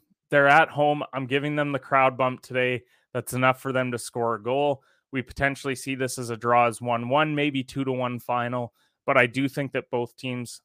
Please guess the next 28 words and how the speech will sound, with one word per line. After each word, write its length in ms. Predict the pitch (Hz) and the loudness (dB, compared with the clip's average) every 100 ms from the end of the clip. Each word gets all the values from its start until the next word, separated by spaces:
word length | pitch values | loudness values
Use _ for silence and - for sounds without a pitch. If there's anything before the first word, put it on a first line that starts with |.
| 120 | -10
are 120 | 117 | -8
gonna 220 | 113 104 | -8 -8
score 360 | - - 139 139 | -10 0 2 2
today. 440 | 131 123 120 110 _ _ _ | 0 2 2 -2 _ _ _
And 120 | - | -6
at 100 | 120 | -4
minus 440 | 113 123 120 113 - | -2 -2 -2 -4 -6
one 160 | 120 | -4
oh 80 | 120 | -2
nine, 360 | 113 110 113 110 - | -2 0 -2 -4 -6
I 100 | 117 | -8
think 280 | - 120 - | -6 -10 -8
the 100 | 113 | -6
value 540 | 110 110 110 110 110 | 0 0 0 -4 -6
is 220 | 110 107 | -8 -8
definitely 640 | - 107 - 120 117 120 107 | -6 -6 -6 -10 -10 -10 -8
there. 380 | 107 120 104 - _ _ _ _ _ - | -2 0 0 -4 _ _ _ _ _ -4
Now, 160 | 156 | -2
F 180 | 156 160 | 2 0
C 280 | - 160 117 | -2 -6 -4
Empoli, 480 | 135 170 165 170 160 | -2 -2 0 0 0
they're 180 | 147 151 | 0 -2
taking 400 | 151 151 147 139 | -2 -6 -4 -4
on 200 | 131 123 | -2 0
Roma 360 | 131 139 143 | 0 2 0
today 440 | 135 131 135 135 131 | -2 -4 0 0 0
in 280 | - 120 - | -4 -10 -6
Italy. 640 | 151 160 156 151 147 139 | -2 0 2 2 0 -2